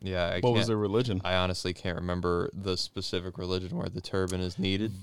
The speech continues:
Speaker 2: Voodoo.
Speaker 1: No.
Speaker 2: Appa-, according to the movie.
Speaker 1: No. <laughs>
Speaker 2: According to the movie.
Speaker 1: I know it's not voodoo. <laughs>
Speaker 2: Oh, no, it's not. No, but that movie does a lot of, like, the voodoo stuff and whatever. And, and
Speaker 1: Yeah.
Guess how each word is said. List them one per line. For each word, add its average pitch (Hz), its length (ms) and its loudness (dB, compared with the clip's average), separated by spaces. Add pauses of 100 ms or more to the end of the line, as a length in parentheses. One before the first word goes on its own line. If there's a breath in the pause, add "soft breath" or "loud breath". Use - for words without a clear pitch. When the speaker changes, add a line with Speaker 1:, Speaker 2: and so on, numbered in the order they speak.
(100)
Speaker 2:
Voodoo. 98 420 2 (580)
Speaker 1:
No. 104 420 6
Speaker 2:
Appa-, 95 100 0
according 123 340 6
to 117 80 2
the 98 80 0
movie. 98 380 2 (560)
Speaker 1:
No. 131 360 6
<laughs> - 800 6
Speaker 2:
According 123 480 10
to 123 120 6
the 110 80 4
movie. 107 440 8
Speaker 1:
I 92 80 0
know 101 260 6
it's - 180 -2
not 82 220 2
voodoo. 85 340 0 (120)
<laughs> - 140 -6
Speaker 2:
Oh, 120 180 12
no, 110 240 6
it's 110 160 2
not. 104 240 4 (200 loud breath)
No, 139 240 8
but 120 240 4
that 139 200 10
movie 135 280 8
does 107 260 6
a 104 40 4
lot 101 220 6
of, 98 60 6
like, 98 180 2
the 107 100 4
voodoo 92 420 0
stuff 92 440 0
and 92 120 -2
whatever. 90 580 -2
And, 98 420 2
and 117 160 4
Speaker 1:
Yeah. 95 160 6